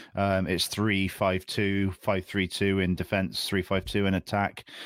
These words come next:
um, and the, the wing backs, who have been in the main, Jay Da Silva on the left,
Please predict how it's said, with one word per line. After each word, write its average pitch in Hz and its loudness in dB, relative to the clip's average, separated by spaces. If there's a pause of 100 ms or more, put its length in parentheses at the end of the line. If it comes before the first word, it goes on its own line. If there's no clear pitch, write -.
(180)
um, 95 2
and 98 2
the, 95 0 (380)
the 104 0
wing 104 2
backs, - 0 (240)
who 95 2
have 87 -2
been 95 2 (120)
in 104 2
the 95 2
main, 95 2
Jay 92 2
Da 92 0
Silva 95 0
on 87 2
the 85 2
left, 85 -2